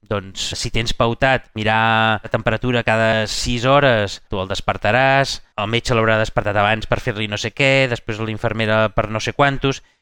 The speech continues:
i és, potser és un pacient que té vuitanta anys i el nen putejant durant la nit, doncs ajudarà que el pacient tingui, si no el deixes dormir la nit, fàcilment et farà un confusional. I a partir d'un confusional fàcilment te pot fer mil històries, mil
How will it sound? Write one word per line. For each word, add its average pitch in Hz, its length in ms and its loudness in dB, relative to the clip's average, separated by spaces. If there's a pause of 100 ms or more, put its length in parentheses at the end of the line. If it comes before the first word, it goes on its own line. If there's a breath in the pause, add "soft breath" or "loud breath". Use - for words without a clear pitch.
(140)
i 110 80 -2
és, 104 80 -4
potser 101 240 -4
és 113 80 -4
un 117 80 -6
pacient 123 460 0 (420)
que 98 160 -4
té 110 100 -2
vuitanta 107 460 0
anys 123 320 -4 (140)
i 90 80 0
el 92 100 -6
nen 104 160 -4
putejant 107 400 -4
durant 104 160 0
la 110 160 0
nit, 135 160 0 (480)
doncs 95 560 -2
ajudarà 117 720 2 (220)
que 104 80 0
el 95 640 0
pacient 98 380 -4
tingui, 104 720 -4 (160)
si 95 180 -10
no 101 80 -6
el 98 60 -6
deixes 113 260 -4
dormir 110 240 -2
la 110 80 2
nit, 135 240 0 (160)
fàcilment 101 400 -4
et 127 160 -4
farà 120 160 2
un 117 80 -6
confusional. 92 840 -6 (340)
I 107 140 -4
a 98 80 -4
partir 101 240 -6
d'un 101 100 -12
confusional 104 640 -2
fàcilment 104 460 -4
te - 100 -2
pot 113 140 -6
fer 110 180 -2
mil 113 560 -2
històries, 110 400 -4
mil 117 160 -4